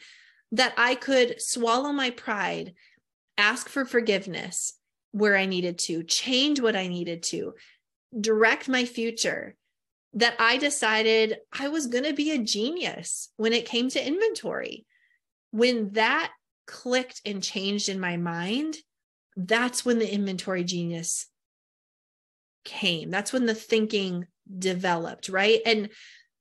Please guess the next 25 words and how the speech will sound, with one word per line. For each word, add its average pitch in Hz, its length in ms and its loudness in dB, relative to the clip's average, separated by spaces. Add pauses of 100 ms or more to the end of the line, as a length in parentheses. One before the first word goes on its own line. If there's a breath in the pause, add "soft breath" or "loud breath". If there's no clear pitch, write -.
(760)
I 226 140 4
want 233 360 2
you 302 140 0
to 208 140 0
know 214 220 2
that 208 140 -2
I 180 120 -2
believe 185 580 -2
you 220 140 -2
can 214 220 -2
do 190 160 -2
this 170 340 -4
too. - 460 -6 (480)
I - 140 -2
really 269 480 2
do. 220 480 2 (420)
And 247 340 4
it's 233 180 0
because 233 480 0
I've 208 200 -2
seen 247 280 -2
the 277 60 -2
transformation 214 720 -2
in 180 140 -4
my 160 160 -6